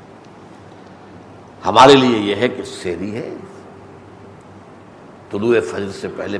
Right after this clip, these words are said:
پہلے کھاؤ پیو، آسانی کر دی۔ ان کے لیے سختی تھی، یوم سبت مطلقاً حرام، کوئی کام نہیں کر سکتے دنیا کا، پورے دن، جمعے کی رات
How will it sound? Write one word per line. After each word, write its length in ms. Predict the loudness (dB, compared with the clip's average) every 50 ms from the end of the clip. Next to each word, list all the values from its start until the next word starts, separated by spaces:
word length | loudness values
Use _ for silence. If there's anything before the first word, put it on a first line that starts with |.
| -8
پہلے 200 | -10 -10 -8 -8 -10 -10
کھاؤ 220 | -8 -4 -4 -4 -4 -4 -8
پیو، 240 | -8 -8 -6 -6 -8 -10 -14 -20 -20 -20 -20 -20 -20 -16 -14
آسانی 320 | -12 -10 -8 -8 -8 -8 -8 -8
کر 80 | -10 -10 -10
دی۔ 60 | -12 -16 -16 -18 -20 -20 -20 -20 -20 -20 -20 -20 -20 -20 -20 -20 -20 -20 -20 -20 -20 -20 -20 -20 -20 -20 -20 -20 -20 -20 -20 -20 -20 -20 -20 -20 -14 -4 2
ان 120 | 2 2 4
کے 120 | 6 6 6
لیے 140 | 6 6
سختی 400 | 4 4 2 0 0 -2 -4 -4
تھی، 200 | -2 0 0 -2 -2 -4 -8 -14 -20 -20 -20 -20 -20 -20 -20 -20 -20 -20 -8 0
یوم 320 | 4 8 8 8 8 6 2
سبت 1160 | 4 6 4 4 4 4 -2 -4 -8 -8 -10 -12 -14 -18 -18 -20 -20 -20 -20 -20 -18 -8 0
مطلقاً 680 | 4 4 4 4 4 4 6 6 6 10 10 8 10 8
حرام، 560 | 8 8 10 10 12 12 12 12 12 12 10 8 6 4 8
کوئی 220 | 10 10 12 12 10 8 10
کام 240 | 10 10 10 8
نہیں 120 | 6 4 2
کر 80 | 2
سکتے 300 | 0 0 -2 -6 -6 -6
دنیا 320 | -6 -6 -8 -8 -10 -12 -12
کا، 160 | -14 -16 -20 -20 -20 -20 -20 -20 -20 -20 -20 -20 -20 -20 -12 -4
پورے 240 | -2 2 4 6 4
دن، 200 | 4 4 2 0 0 -2 -6 -10 -14 -14 -18 -20 -20 -20 -20 -20 -20 -20 -20 -20 -20 -20 -20 -20 -20 -20 -20 -20 -20 -20 -20 -20 -20 -20 -20 -20 -20 -20 -20 -20 -20 -20 -20 -20 -20 -10
جمعے 340 | 0 6 8 8 10 10 8 6
کی 180 | 6 4 6
رات 320 | 8 10 10 10 8 6